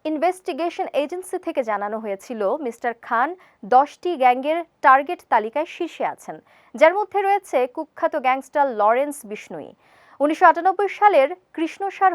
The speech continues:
হরিণ শিকারের ঘটনায় নাম জড়িয়েছিল সালমানের। তারপর থেকেই তিনি চলে আসেন বিষ্ণুই সম্প্রদায়ের টার্গেটে। লরেন্সকে বলতে শোনা গেছে, এর আগেও তারা সালমান খানকে প্রাণে মারার চেষ্টা করেন।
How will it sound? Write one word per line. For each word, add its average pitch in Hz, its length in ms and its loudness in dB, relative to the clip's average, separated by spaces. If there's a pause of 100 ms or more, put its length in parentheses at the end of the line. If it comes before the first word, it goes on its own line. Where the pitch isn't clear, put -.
হরিণ 285 380 0
শিকারের 320 400 -2 (120)
ঘটনায় 240 500 0 (160)
নাম 208 140 0 (100)
জড়িয়েছিল 311 480 -8 (180)
সালমানের। 165 480 -6 (340)
তারপর 214 300 4 (120)
থেকেই 339 300 -6
তিনি 320 140 -8 (140)
চলে 330 180 0 (100)
আসেন 247 220 -4 (420)
বিষ্ণুই 349 340 -4 (100)
সম্প্রদায়ের 269 600 0
টার্গেটে। 165 420 -4 (360)
লরেন্সকে 392 440 6 (100)
বলতে 330 220 -2 (120)
শোনা 330 260 0
গেছে, 381 260 0 (220)
এর 311 80 2 (220)
আগেও 349 300 -2
তারা 349 160 6 (100)
সালমান 277 440 0
খানকে 294 340 -2 (160)
প্রাণে 254 340 4
মারার 220 300 2
চেষ্টা 190 340 -8
করেন। 170 220 -2